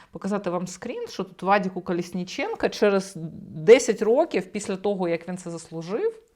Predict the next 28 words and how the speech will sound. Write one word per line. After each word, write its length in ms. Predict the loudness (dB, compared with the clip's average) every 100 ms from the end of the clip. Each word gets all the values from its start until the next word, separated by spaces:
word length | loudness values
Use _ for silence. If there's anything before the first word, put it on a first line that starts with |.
| -10
ну, 180 | -4 -4 -4
навіть 300 | -4 -2 -4
не 60 | -6
через 220 | -6 -4
десять, 340 | 0 -2 -2
через 160 | -10 -6
п'ятнадцять, 520 | -6 -4 -6 -6 -10
не 60 | -8
минуло 320 | -4 -2 -2
і 20 |
п'ятнадцяти 520 | -4 -8 -10 -8 -8
років, 400 | -6 -6 -8 -10 -12 -20 -20 -18 -20 -18
Вадіку 440 | 0 2 4 0 -2
Колісніченку 680 | -2 -4 -6 -10 -10 -4
оголосили 540 | -2 0 -2 -2 -4 -4
підозру 520 | -4 -4 -2 -2 -4
у 60 | -2
держзради. 800 | -4 -4 -8 -6 -4 -4 -8 -18 _ _ _ _ _ _ _ _ _ _ _ _
Його 320 | 0 4 4
підозрюють 1120 | 4 2 4 4 2 0 -2 -2 -4 -8 -18 _ _ _ _ _ _ _ _ _ _ _ -20 _
також 680 | 8 10 8 4 -10 -14 -8
у 120 | -4
розпалюванні 840 | -4 -4 2 6 6 4 -2 -4 -6
національної 640 | -8 -6 -4 -2 -2 -4
ворожнечі, 640 | -4 -6 -6 -8 -8 -8 -8
поєднаної 540 | -6 -6 -6 -8 -8
з 60 | -8
обманом, 460 | -6 -6 -4 -8